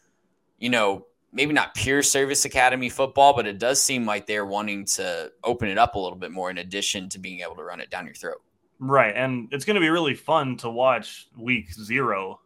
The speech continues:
Speaker 2: right, and, and
Speaker 1: Yeah.
Speaker 2: doubling against Notre Dame. I mean, obviously, I think we both <laughs> think Notre Dame's gonna win that game, but it's gonna be fun to see kinda how they stack up against a really good defense and, and see if they can maybe work out some of the kinks,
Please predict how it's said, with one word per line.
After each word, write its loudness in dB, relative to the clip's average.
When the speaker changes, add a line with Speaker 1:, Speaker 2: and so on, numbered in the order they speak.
Speaker 2:
right, -4
and, -10
and -8
Speaker 1:
Yeah. 8
Speaker 2:
doubling 0
against -8
Notre -2
Dame. -2
I 0
mean, -2
obviously, 2
I 2
think -8
we -4
both -2
<laughs> -8
think 2
Notre -2
Dame's -2
gonna -10
win -8
that -14
game, 0
but -2
it's -2
gonna 4
be 6
fun 0
to -2
see -4
kinda 0
how 2
they 0
stack -4
up -2
against -10
a -6
really -4
good -4
defense -6
and, -10
and -8
see -4
if -2
they -4
can -10
maybe -4
work -2
out 2
some -8
of -10
the -8
kinks, -6